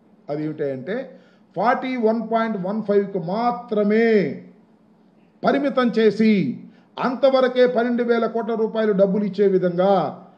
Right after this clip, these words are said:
క్యాబినెట్లో తీర్మానం చేశారు. ఇది వాస్తవం. మేము వాస్తవం కాదు అనుకుంటే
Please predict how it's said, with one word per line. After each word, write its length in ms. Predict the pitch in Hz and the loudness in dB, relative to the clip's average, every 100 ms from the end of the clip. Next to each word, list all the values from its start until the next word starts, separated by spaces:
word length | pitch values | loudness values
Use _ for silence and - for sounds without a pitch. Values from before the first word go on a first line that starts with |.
| _ _ - | _ _ -4
క్యాబినెట్లో 540 | 190 202 202 185 185 | 0 2 0 -2 -4
తీర్మానం 720 | 180 185 196 180 170 180 208 180 | -2 -4 -4 -4 -6 -8 -10 -8
చేశారు. 680 | 160 160 160 147 151 190 185 - | -6 -6 -4 -6 -4 -8 -10 -10
ఇది 680 | 156 220 285 262 226 - - _ _ - 87 | -2 0 0 0 -2 -6 -20 _ _ -16 -10
వాస్తవం. 920 | 135 180 - 135 117 143 135 92 78 - _ _ _ _ _ _ _ _ | -8 -8 -10 -12 -8 -8 -10 -14 -16 -20 _ _ _ _ _ _ _ _
మేము 200 | 185 190 | 0 0
వాస్తవం 340 | 175 190 220 214 | 0 -2 -2 -4
కాదు 360 | 175 190 214 | 0 0 2
అనుకుంటే 760 | 220 190 190 185 190 175 190 | 0 -4 -6 -4 -2 -4 -8